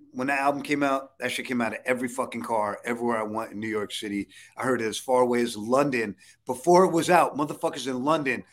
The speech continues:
somehow had a tape. They had a tape in Virginia Beach when I was in V A. It was like this tape traveled so fucking far, and I don't know how it traveled so far,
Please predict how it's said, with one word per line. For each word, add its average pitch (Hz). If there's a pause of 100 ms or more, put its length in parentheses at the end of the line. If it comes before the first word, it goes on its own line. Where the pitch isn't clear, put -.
(180)
somehow 160
had 147
a 131
tape. 131 (200)
They 131
had 131
a 120
tape 147
in 131
Virginia 139
Beach 143
when 131
I 127
was 117
in 120
V 147
A. 120
It -
was 123
like 127
this 160
tape 156
traveled 151
so 151 (180)
fucking 156
far, 135 (380)
and 131
I 131
don't 139
know 113
how 160
it 160
traveled 147
so 139
far, 123